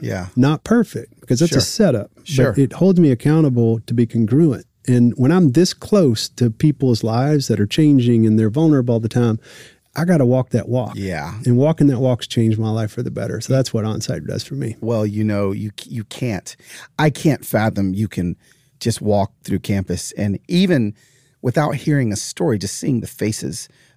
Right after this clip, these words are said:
Speaker 1: of people that are doing the work and not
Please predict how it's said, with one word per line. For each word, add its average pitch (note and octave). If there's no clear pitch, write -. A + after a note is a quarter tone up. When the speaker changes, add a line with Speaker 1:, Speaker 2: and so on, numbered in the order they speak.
Speaker 1:
of G2+
people A#2+
that G2
are F2
doing G#2+
the E2+
work F2+
and G2+
not F#2+